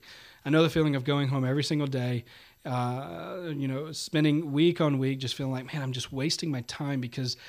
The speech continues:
I get distracted by so many different things and I never actually accomplish the things that I needed to do that day.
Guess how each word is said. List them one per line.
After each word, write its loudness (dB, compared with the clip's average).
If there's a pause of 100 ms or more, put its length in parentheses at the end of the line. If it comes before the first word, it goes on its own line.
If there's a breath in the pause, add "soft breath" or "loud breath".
(160 loud breath)
I -6
get 2
distracted -2
by -4
so 0
many 4
different -4
things -2
and -2
I -2
never -2
actually -4
accomplish -6
the -8
things -2 (340 loud breath)
that 4
I 6
needed 2
to -6
do 4
that -2
day. -10